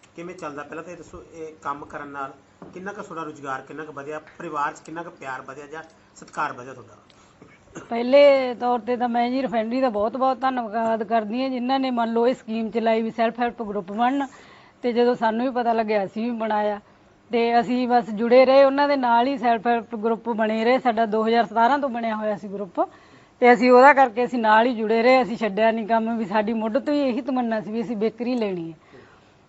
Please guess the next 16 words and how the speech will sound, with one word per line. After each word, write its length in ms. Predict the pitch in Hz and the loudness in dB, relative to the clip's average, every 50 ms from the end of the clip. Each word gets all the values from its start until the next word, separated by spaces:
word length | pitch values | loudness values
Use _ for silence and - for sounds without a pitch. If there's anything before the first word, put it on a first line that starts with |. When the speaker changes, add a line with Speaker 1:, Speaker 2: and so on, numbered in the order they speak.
| _ - | _ 4
Speaker 2:
ਸਾਨੂੰ 340 | 240 240 240 254 269 269 | 4 4 6 4 6 8
ਇਹ, 180 | 269 285 294 285 | 8 10 10 8
ਅਹ, 440 | 269 269 262 - - - 247 247 247 226 - 233 | 6 2 -2 -4 0 2 2 2 0 -2 -2 4
ਬਾਕੀ 280 | 233 247 240 208 240 | 4 4 4 4 2
ਸਿਰੇ 220 | 185 262 254 269 269 | -2 2 2 4 2
ਵੀ 80 | 277 | 4
ਸਾਨੂੰ 340 | 208 254 247 240 247 254 254 | 4 4 4 4 4 2 2
ਇਹ 80 | 254 269 | 6 6
ਹੈ 80 | 285 285 | 6 6
ਜੀ, 120 | 277 285 | 6 2
ਵੱਖ-ਵੱਖ 440 | 262 233 233 226 - 247 247 254 254 | 0 0 0 -2 0 2 2 2 2
ਤਰ੍ਹਾਂ 240 | 269 - 254 254 262 | 0 0 0 2 2
ਦੇ 80 | 254 247 | 2 0
ਬਿਸਕੁਟ 360 | 190 196 185 - - 220 214 | -4 -6 -6 -6 -4 -4 -2
ਬਣਾਉਣੇ 360 | 214 226 233 226 233 233 233 | -2 0 0 0 0 -2 -4
ਸਿੱਖੇ, 360 | 175 233 196 - 240 233 226 | -4 -6 -6 -2 -2 0 0